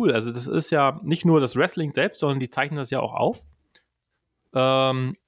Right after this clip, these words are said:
und verkaufen dann D V Ds beziehungsweise bei Vimeo das als On-Demand-Stream voll mit Kommentar und zusammengeschnitten. Das dauert immer ein paar Wochen.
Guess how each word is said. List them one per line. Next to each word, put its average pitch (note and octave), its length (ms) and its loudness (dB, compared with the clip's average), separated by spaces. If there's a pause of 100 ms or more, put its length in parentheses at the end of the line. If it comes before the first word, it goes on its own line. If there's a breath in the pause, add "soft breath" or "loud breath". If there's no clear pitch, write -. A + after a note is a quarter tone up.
(460)
und B2+ 460 2
verkaufen D3+ 480 -2
dann C3+ 280 0
D C3+ 80 0
V D#3 180 0
Ds D#3 280 0
beziehungsweise C#3 420 0
bei A#2+ 200 0
Vimeo C#3 380 4
das - 160 -2
als - 240 -4
On-Demand-Stream B2 640 0
voll E3+ 240 0
mit G3 140 -2
Kommentar D3 580 0
und D3 160 -2
zusammengeschnitten. F3 840 0 (120)
Das - 540 -20
dauert D3 180 4
immer D3 100 2
ein B2+ 60 0
paar A2+ 180 -2
Wochen. C3+ 300 -2